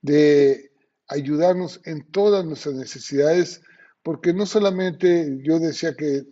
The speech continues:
no solamente es de fe, sino es de servicio, es de una renuncia total al pecado, de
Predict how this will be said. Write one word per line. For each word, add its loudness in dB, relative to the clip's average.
no -6
solamente -2
es -6
de -2
fe, -2
sino 0
es 2
de -8
servicio, -4
es -2
de 0
una -2
renuncia -2
total 0
al -10
pecado, -4
de 2